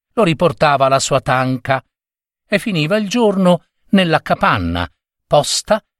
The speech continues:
ai margini del villaggio. Nulla di quella festa dei sogni rapiti, delle Janas di Sasconcas, della regina madre Maista,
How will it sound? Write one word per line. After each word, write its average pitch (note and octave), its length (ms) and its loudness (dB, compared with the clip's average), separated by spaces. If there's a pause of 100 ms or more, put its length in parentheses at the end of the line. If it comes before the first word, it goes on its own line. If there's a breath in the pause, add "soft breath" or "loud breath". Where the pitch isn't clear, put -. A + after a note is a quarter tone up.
(120)
ai F#3+ 200 -4
margini A2+ 520 -4
del A2 180 -4
villaggio. G#2+ 760 -6 (840)
Nulla G#3 640 0 (560)
di B2+ 180 -2
quella C3+ 280 0
festa D#3 480 0
dei A2+ 180 0
sogni B2 460 2
rapiti, D3+ 760 -2 (480)
delle F2 300 -2
Janas G2 720 0 (280)
di A2 140 -4
Sasconcas, E3 1120 -2 (400)
della A#2+ 260 0
regina B2+ 460 -2
madre B2 580 -2 (220)
Maista, G#2 840 -2